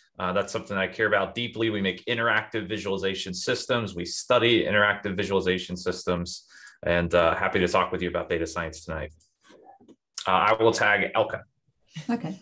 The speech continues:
Speaker 2: Hi, my name is Elke Rundensteiner. I'm a faculty in computer science. I'm the founding director of this data science program that you're listening to now. Um, research, how long have I been at W P I? I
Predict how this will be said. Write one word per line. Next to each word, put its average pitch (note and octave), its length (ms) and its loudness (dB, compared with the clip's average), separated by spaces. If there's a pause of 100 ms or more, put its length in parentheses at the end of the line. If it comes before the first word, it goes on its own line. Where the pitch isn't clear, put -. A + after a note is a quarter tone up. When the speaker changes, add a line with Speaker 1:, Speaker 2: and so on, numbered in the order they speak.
(100)
Speaker 2:
Hi, F3 360 -2
my G#3 160 -2
name F3 140 -2
is F#3+ 160 0
Elke G3 200 0
Rundensteiner. G#3 1000 -4
I'm E3 180 0
a D#3 100 -2
faculty F3+ 580 -4
in F#3+ 100 4
computer A#3 360 0
science. A3 760 -6 (400)
I'm F3+ 140 -4
the D#3 80 -6
founding F3 500 -2
director D#3+ 380 -4
of C#3+ 260 -4
this D3 140 -8
data E3 240 -4
science D#3 360 -2
program F#3 440 -2
that D#3 180 -2
you're C#3 80 -6
listening C#3 380 -4
to D#3 120 -12
now. D#3+ 420 -2 (600)
Um, E3 560 -4 (220)
research, G3 500 0
how G#3+ 220 0
long G3+ 140 4
have F#3 120 2
I F3+ 60 0
been F3 120 -4
at E3+ 120 -6
W E3+ 160 -4
P - 80 -4
I? G3+ 180 2
I - 320 -6